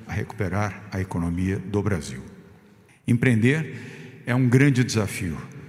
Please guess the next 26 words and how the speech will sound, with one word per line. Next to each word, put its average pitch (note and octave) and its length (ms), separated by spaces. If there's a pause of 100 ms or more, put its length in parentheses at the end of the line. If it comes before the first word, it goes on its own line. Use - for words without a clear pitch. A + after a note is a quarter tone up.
(320)
é A2+ 100
um B2 100
estímulo, A2+ 720 (840)
mas A2+ 220
é, A2 160
sobretudo, A2 760
a A2+ 120
esperança A2+ 720 (580)
de - 100
que - 80
as G2+ 100
pessoas F#2+ 440
sejam G2 360
donas G#2 680 (160)
do G2 120
seu G#2+ 200
próprio F2+ 480
destino. E2 500 (680)
E A2+ 80
o G#2 80
governo A2 420
do G#2+ 60
estado G2+ 220
de - 80
São G2+ 160
Paulo G#2+ 420